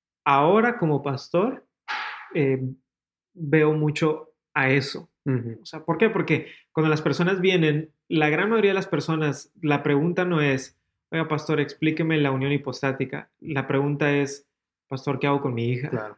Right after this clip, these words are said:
Speaker 1: Eh, pastor, ¿qué hago con este problema que estoy teniendo?". Y son cosas bien pastorales.
Speaker 2: Son,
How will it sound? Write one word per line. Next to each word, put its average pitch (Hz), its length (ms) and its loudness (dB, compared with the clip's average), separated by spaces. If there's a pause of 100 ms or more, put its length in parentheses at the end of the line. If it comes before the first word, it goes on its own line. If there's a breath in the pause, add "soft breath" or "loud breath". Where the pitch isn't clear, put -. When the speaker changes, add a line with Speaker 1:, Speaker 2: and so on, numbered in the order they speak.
(260)
Speaker 1:
Eh, 214 460 -18
pastor, 135 420 -2
¿qué - 100 -2
hago 143 340 2
con 127 460 0 (300)
este - 220 -8
problema 131 400 0
que 131 60 -12
estoy 131 180 -2
teniendo?". 127 540 -2
Y 156 60 -10
son 139 260 -4
cosas 131 420 -4
bien 139 420 2
pastorales. 127 920 -8
Speaker 2:
Son, 117 280 -8